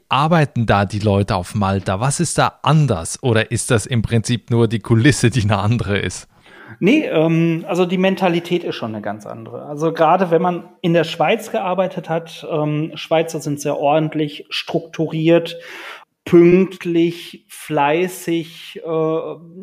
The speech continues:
Speaker 2: schnell bei der Arbeit, also, also ein typisches Bild der Leistungsgesellschaft. Bei den Maltesern ist es halt so, so ein bisschen, alles ist ein bisschen ruhiger.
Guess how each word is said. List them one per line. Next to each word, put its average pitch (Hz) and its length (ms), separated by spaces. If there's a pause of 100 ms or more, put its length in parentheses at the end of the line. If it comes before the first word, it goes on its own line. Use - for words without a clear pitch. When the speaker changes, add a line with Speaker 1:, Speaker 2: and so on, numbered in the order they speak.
(260)
Speaker 2:
schnell 160 500
bei 165 160
der 156 140
Arbeit, 147 280
also, 147 300
also 147 300
ein 156 340
typisches 160 580
Bild 143 220
der 147 60
Leistungsgesellschaft. 151 1160 (560)
Bei 156 140
den 165 140
Maltesern 175 640
ist 165 180
es 170 160
halt 147 200
so, 156 300
so 151 120
ein 147 80
bisschen, 165 320
alles 156 300
ist 156 100
ein 156 80
bisschen 147 460
ruhiger. 123 920